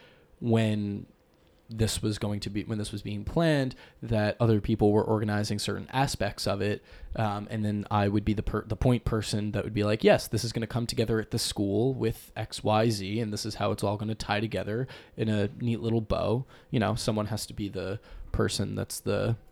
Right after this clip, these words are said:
guy with the clipboard doing the big picture things. Um, so that's, that's what I had thought was going to be happening. Um,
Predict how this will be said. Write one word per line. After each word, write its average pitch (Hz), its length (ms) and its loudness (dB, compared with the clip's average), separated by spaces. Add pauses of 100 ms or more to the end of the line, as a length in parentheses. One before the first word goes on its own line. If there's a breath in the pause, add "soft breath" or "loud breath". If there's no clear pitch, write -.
(960)
guy 98 200 0
with - 160 -4
the 101 200 -2
clipboard 107 600 -2 (360)
doing 104 260 -2
the 104 80 -6
big 139 260 4
picture 104 340 -2
things. 107 560 -4 (560 loud breath)
Um, 104 480 2 (180)
so - 160 -4
that's, 165 240 6
that's 151 500 4
what 147 120 10
I 180 200 10
had 120 200 6
thought 98 580 0
was 107 560 2
going 107 260 6
to 104 80 2
be 104 100 4
happening. 110 600 2 (480 loud breath)
Um, 107 420 4